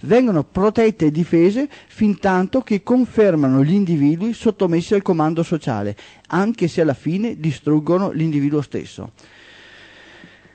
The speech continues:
La quarta è l'allucinazione.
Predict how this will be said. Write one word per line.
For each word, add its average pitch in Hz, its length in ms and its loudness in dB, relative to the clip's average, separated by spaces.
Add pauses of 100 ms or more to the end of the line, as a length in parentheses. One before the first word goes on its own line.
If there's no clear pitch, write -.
(260)
La 208 160 2
quarta 196 680 2 (100)
è 185 180 2
l'allucinazione. 185 1080 2